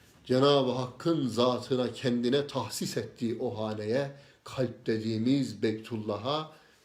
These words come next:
saçma sapan, değil mi, neydi bellisiz sevgileri, sevgilileri doldurup suç Allah'ı darıltan da ya.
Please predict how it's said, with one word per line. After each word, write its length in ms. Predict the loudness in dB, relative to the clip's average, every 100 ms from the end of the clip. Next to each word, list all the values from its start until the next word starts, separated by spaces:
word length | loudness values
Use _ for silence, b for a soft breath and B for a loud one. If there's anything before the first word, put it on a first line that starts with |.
| B
saçma 480 | -10 -10 -10 -10 -10
sapan, 500 | -10 -4 -2 -2 -8 b b b b
değil 160 | -2 -2
mi, 180 | -2 -6 B B -2
neydi 520 | 2 4 2 -2 -2
bellisiz 640 | -2 -4 -6 -6 -4 -6
sevgileri, 680 | -6 -6 -4 -2 -4 -4 -4
sevgilileri 800 | -6 -6 -6 -6 -6 -4 -4 -6
doldurup 540 | -6 -8 -4 -4 -4 -8 -20 b b b b b _
suç 460 | -14 -10 -10 -10 -8
Allah'ı 480 | -6 -6 -6 -6 -6
darıltan 580 | -6 -8 -10 -14 -14 -14
da 40 |
ya. 320 | -18 -20 -20